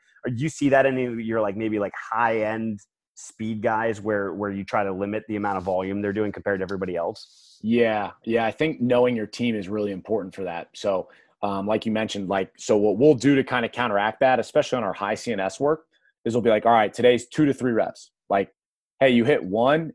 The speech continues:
Speaker 2: and you, I think I got it from Matt Rea during this quarantine, like, tight, tired, or bored,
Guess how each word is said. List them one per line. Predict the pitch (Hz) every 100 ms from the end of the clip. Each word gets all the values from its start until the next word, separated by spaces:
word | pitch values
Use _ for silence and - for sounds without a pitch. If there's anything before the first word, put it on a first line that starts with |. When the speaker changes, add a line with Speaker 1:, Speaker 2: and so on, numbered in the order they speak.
| -
Speaker 2:
and | 113 110 104
you, | 104 110 104 -
I |
think | - 147 131
I | 110 107
got | 110 104
it | -
from | 98
Matt | 107 92
Rea | 110 113 98
during | 110 123 110
this | -
quarantine, | - 120 117 - 92
like, | 90 -
tight, | 117 120 -
tired, | 107 117 98
or | 76 -
bored, | 95 113 143